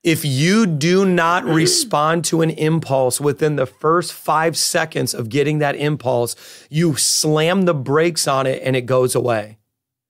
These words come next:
Speaker 1: Over ninety percent of all triggers are internal, not external. So if your brain says, "Grab your phone," you have five seconds to grab your phone and check it.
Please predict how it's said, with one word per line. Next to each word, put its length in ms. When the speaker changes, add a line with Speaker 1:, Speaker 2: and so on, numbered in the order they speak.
Speaker 1:
Over 380
ninety 600
percent 520
of 140
all 360
triggers 760
are 220
internal, 680
not 280
external. 600
So 240
if 100
your 220
brain 320
says, 320
"Grab 380
your 160
phone," 440
you 140
have 180
five 420
seconds 520
to 100
grab 340
your 120
phone 380
and 200
check 320
it. 180